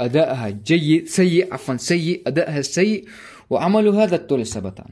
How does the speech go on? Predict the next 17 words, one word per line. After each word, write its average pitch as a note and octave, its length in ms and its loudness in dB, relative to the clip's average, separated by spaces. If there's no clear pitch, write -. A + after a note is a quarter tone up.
يعني، A2+ 180 -2
ه-، A#2 420 -10
في C#3+ 260 -2
مية C3 220 0
وأربعة، C#3+ 400 -4
في D3+ 240 -2
خمسة D3+ 320 -4
ونص، G#3 280 -4
وفي، F3 440 0
آه، C3 420 -4
آه، B2+ 100 -2
سبعة، B2+ 380 -6
نفس C3+ 200 -8
هذا. G2+ 240 -8
مع G#3+ 220 0
ذلك B3 340 -2
أنا، - 260 -6